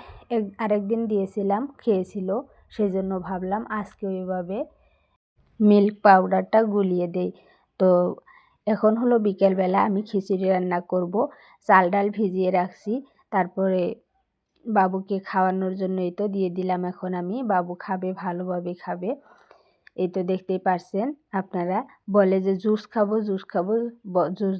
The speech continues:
দাও", এভাবে বলে। তো এ-, এদিকে খাচ্ছে দেখেন কিভাবে। এভাবে বুদ্ধি খাটিয়ে দিতে হবে, না হলে মিল্ক পাউডারটা নষ্ট হয়ে যাবে।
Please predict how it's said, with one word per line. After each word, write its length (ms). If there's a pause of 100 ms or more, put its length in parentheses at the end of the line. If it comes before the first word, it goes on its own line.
দাও", 200 (640)
এভাবে 400
বলে। 340 (160)
তো 160
এ-, 320
এদিকে 400
খাচ্ছে 440
দেখেন 360
কিভাবে। 460 (920)
এভাবে 380
বুদ্ধি 320
খাটিয়ে 400
দিতে 280
হবে, 320
না 180
হলে 300 (180)
মিল্ক 380
পাউডারটা 440
নষ্ট 340
হয়ে 240
যাবে। 300